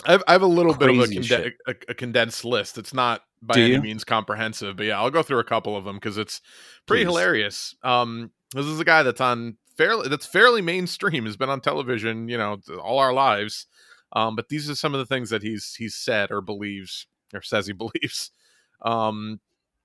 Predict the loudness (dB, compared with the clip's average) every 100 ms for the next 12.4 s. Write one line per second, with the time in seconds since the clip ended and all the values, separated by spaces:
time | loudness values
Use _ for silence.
0 | -16 -2 0 0 0 0 0 0 0 2
1 | 2 0 -4 -4 -4 -2 0 0 0 0
2 | -2 -2 -2 0 0 -2 -4 -4 -4 -6
3 | -6 -6 -10 -10 -12 -10 -8 -6 -6 -6
4 | -6 -6 -10 -8 -8 -10 -10 -6 -6 -6
5 | -8 -8 _ _ _ _ -14 -8 -6 -2
6 | 0 0 -2 -2 -2 2 2 2 2 0
7 | 2 0 0 -2 -4 -2 -2 -4 0 2
8 | 2 -2 -2 0 0 -2 -4 -6 -4 -2
9 | -2 -4 -6 -4 -4 -2 -2 -2 -6 -8
10 | -8 -10 -8 -4 -4 -4 -6 -8 -10 -6
11 | -2 -2 -2 -4 -8 -8 -6 -6 -8 -14
12 | -14 -14 -14 -14